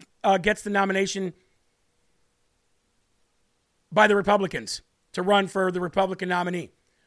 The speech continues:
We can't let any of that happen. None of it happen. And as long as we don't let it happen at all costs, and we'll get to that in another date, then we will save this country.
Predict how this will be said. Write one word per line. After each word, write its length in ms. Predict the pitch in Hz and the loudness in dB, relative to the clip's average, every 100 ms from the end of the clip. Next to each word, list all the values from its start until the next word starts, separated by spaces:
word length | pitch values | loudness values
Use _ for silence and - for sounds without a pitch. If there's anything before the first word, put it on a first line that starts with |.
| _ _ _ - | _ _ _ -10
We 140 | 196 | -4
can't 280 | - 262 247 | 0 0 2
let 160 | 226 - | 0 0
any 200 | 240 240 | -2 -2
of 100 | 208 | 2
that 160 | 208 | 2
happen. 380 | 185 190 - - _ _ _ _ _ _ | 4 2 0 -14 _ _ _ _ _ _
None 240 | 165 247 254 | 4 4 6
of 60 | |
it 80 | 202 | 4
happen. 340 | 202 - 85 _ _ _ _ _ _ _ _ _ _ | 4 2 -6 _ _ _ _ _ _ _ _ _ _
And 120 | 185 190 | -4 -2
as 120 | 185 | 4
long 200 | 233 311 | 4 4
as 140 | 220 | -2
we 100 | 262 | 0
don't 220 | 277 254 | 0 0
let 200 | 202 226 | 2 4
it 80 | 233 | 4
happen 380 | 220 214 185 151 - | 4 4 2 -8 -4
at 160 | 214 202 | 0 4
all 240 | 202 240 | 6 6
costs, 420 | 254 240 208 196 208 | 4 2 2 2 -4
and 80 | |
we'll 100 | 202 | -6
get 180 | 196 269 | -6 -8
to 80 | 247 | -2
that 180 | 247 - | -2 -2
in 40 | |
another 260 | 208 208 180 | -4 -2 -2
date, 280 | 160 - _ _ _ _ _ _ _ _ _ _ _ _ _ _ _ | -4 -6 _ _ _ _ _ _ _ _ _ _ _ _ _ _ _
then 160 | 185 190 | -4 0
we 120 | 240 | 0
will 120 | 240 | 0
save 280 | - 233 233 | 0 2 2
this 140 | 196 - | 0 -4
country. 400 | 196 190 127 | -4 -6 -12